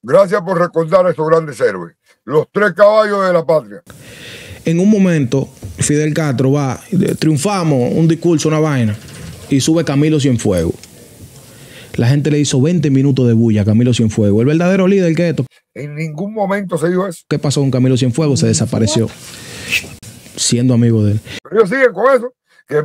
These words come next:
Speaker 1: Fidel mató a Camilo porque iba a ser el presidente de Cuba. ¿Qué clase socotroco? ¿No ves que Fidel era el líder incondicional de la patria? El verdadero presidente y líder y guía de toda esa revolución era Fidel.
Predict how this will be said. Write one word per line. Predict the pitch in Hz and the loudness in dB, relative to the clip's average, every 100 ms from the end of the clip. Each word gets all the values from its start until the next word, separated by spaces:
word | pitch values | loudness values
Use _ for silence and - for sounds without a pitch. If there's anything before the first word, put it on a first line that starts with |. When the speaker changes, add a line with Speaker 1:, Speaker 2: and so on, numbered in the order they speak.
| 113 | -4
Speaker 1:
Fidel | 160 180 233 | -2 0 0
mató | 226 226 | 0 0
a | 214 | 0
Camilo | 226 269 240 | 0 2 0
porque | 185 156 175 202 | -2 -6 -2 0
iba | 208 | 0
a | 165 | 0
ser | 214 | 0
el | 170 | 0
presidente | 185 170 196 180 | -4 -2 -2 0
de | 160 | 0
Cuba. | 143 - | -2 -2
¿Qué | 175 190 | -6 -6
clase | 311 180 180 127 _ _ _ | -4 -2 -2 -4 _ _ _
socotroco? | 180 170 156 151 185 170 | 0 0 0 -2 -6 -2
¿No | 214 | 2
ves | 247 | 2
que | 208 | 2
Fidel | 151 202 233 | -8 0 2
era | 233 214 | 2 -2
el | 185 185 | -4 -6
líder | 226 254 202 170 - | -4 -4 -2 -4 -4
incondicional | 175 160 185 175 180 156 180 247 208 | -8 -6 -6 -4 -6 -4 0 0 0
de | 190 | 0
la | 190 | 0
patria? | 277 262 185 _ _ _ | 0 -4 -16 _ _ _
El | - 196 | -4 -4
verdadero | 170 196 180 220 277 254 | -2 -2 2 4 4 2
presidente | 226 180 254 220 196 | -2 -2 -2 -2 -6
y | |
líder | 185 262 247 190 | -4 -2 0 -2
y | 175 | -2
guía | 240 254 214 | -4 0 0
de | 180 170 | 0 -2
toda | 240 262 | 4 4
esa | 208 208 | 2 -2
revolución | 202 202 262 262 | -4 -2 -2 0
era | 254 | -4
Fidel. | 240 233 277 | -4 -2 -2